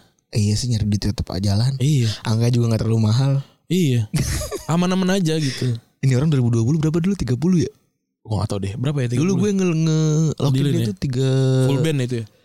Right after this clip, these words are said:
Speaker 1: Full band, full band. Iya, full band tiga, telung puluh tuh dia.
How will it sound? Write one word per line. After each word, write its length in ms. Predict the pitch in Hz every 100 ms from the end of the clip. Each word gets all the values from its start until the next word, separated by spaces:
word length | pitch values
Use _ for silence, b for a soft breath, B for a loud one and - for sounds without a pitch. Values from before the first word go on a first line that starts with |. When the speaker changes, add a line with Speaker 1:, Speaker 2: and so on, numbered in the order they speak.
| b b b _ _ _
Speaker 1:
Full 240 | - 151 151
band, 280 | 135 170 190 190 175 - _ _
full 260 | 156 151 139
band. 300 | 127 160 190 202 _ _ _
Iya, 160 | 165 143
full 140 | 123
band 160 | 131 170
tiga, 120 | 151
telung 280 | - 131 131
puluh 300 | 135 160 170
tuh 160 | 160 156
dia. 140 | 156